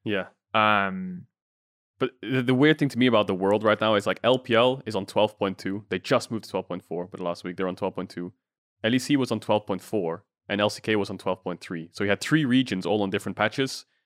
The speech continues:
Speaker 1: but now it's slowly, like, coming together. Now I think, uh, L E C is gonna have Renato enabled on twelve four.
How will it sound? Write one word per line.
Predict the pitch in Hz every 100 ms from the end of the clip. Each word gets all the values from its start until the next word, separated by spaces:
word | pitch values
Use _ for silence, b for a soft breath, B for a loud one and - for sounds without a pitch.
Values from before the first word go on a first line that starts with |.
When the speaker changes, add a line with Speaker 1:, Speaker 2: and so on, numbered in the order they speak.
| _
Speaker 1:
but | 104
now | 104 127
it's | 113
slowly, | - 127 123 107
like, | 98
coming | - 113 98
together. | 92 87 82
Now | 101 113 110
I |
think, | 104 101 - _ _ _ _
uh, | 98 90
L | 107 110
E |
C | 104
is | 107
gonna | 104
have | 101 98
Renato | 107 117 117
enabled | 113 104
on | 92
twelve | - 95
four. | - - 135 143 135